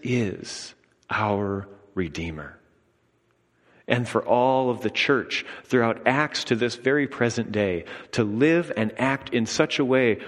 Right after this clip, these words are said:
with law and wisdom and kindness to point back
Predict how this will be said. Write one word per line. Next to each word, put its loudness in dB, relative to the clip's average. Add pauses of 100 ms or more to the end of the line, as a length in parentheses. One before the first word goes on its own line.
with 2
law 2
and 0
wisdom 2
and -2
kindness 0 (580)
to 0
point 0
back -2